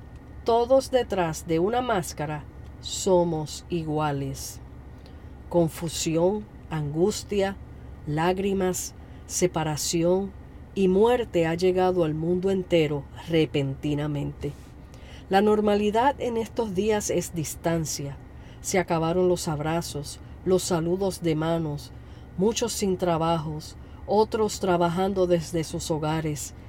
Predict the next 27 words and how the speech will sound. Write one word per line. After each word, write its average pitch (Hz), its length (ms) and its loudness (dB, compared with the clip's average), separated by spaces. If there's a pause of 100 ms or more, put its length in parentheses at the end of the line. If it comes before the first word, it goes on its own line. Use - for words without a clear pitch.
(360)
Se - 300 4
guardaron 165 640 2
las 175 220 0
joyas 180 480 2
caras, 160 580 -2 (380)
la 165 180 2
ropa 180 400 4
de 175 140 4
marca 175 480 4
y 160 60 0
los 160 220 -4
maquillajes 156 920 0 (320)
quedaron 190 420 6
guardados 185 680 4
en 170 120 4
el 165 180 2
ropero. 160 540 2 (1080)
¿Para 170 240 0
qué - 140 0
el 208 100 4
maquillaje 185 680 4
si 170 260 0
hemos 180 300 2
adquirido 175 760 2
un 185 240 4
nuevo 160 340 2
rostro? 151 520 -2